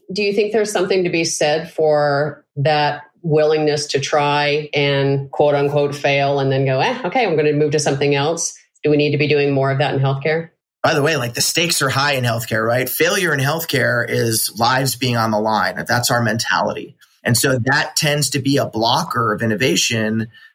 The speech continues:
Speaker 2: because, you know, no one wants to be that, again, data statistic where things went wrong. But I think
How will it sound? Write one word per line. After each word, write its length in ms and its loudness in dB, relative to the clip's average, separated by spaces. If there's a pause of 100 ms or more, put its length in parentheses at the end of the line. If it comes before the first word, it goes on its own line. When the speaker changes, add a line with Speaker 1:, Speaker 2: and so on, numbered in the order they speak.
Speaker 2:
because, 920 0
you 100 -2
know, 480 -2 (260)
no 200 0
one 240 0
wants 260 0
to 80 -6
be 200 0
that, 380 0
again, 440 -2
data 200 0
statistic 600 -2
where 100 -2
things 400 -2
went 240 -4
wrong. 380 2
But 160 0
I 100 0
think 380 -2